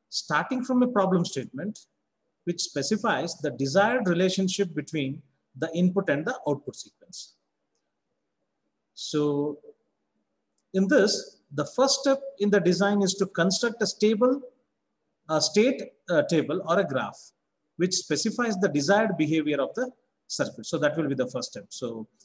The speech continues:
in the first step, we are trying to design or we'll try to construct a state table or graph which specifies the desired behavior of the circuit, how exactly the circuit behaves.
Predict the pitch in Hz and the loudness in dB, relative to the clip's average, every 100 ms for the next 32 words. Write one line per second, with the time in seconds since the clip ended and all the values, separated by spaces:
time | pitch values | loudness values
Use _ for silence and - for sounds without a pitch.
0 | _ 123 123 151 - 240 - - - _ | _ -10 -4 -2 0 2 0 -2 -16 _
1 | _ _ _ - 143 131 - - 185 226 | _ _ _ -2 -2 -2 -4 0 2 2
2 | 214 156 147 175 220 285 - _ _ 180 | 2 2 4 2 2 -2 -8 _ _ -20
3 | _ _ _ _ _ _ _ _ _ _ | _ _ _ _ _ _ _ _ _ _
4 | _ _ _ _ _ _ _ 175 180 208 | _ _ _ _ _ _ _ 0 2 2
5 | - - - _ _ 165 160 208 208 - | -4 -12 -20 _ _ -6 2 2 4 4
6 | 196 196 254 247 202 - - 180 180 190 | 4 6 4 4 0 0 2 2 4 4
7 | 190 170 175 170 139 123 180 - _ _ | 6 4 4 2 0 0 -2 -12 _ _
8 | _ - 196 - 175 220 220 208 208 156 | _ -2 -2 2 2 2 2 2 2 2
9 | 147 196 185 147 156 147 135 - 254 - | 6 6 6 2 0 0 0 -2 -6 -8
10 | - 120 131 156 165 135 165 151 143 135 | -8 -8 -6 -2 0 0 0 -2 -4 -6
11 | 135 - 254 247 _ _ 120 117 107 - | -4 -6 -8 -10 _ _ -14 -14 -16 -16
12 | - | -16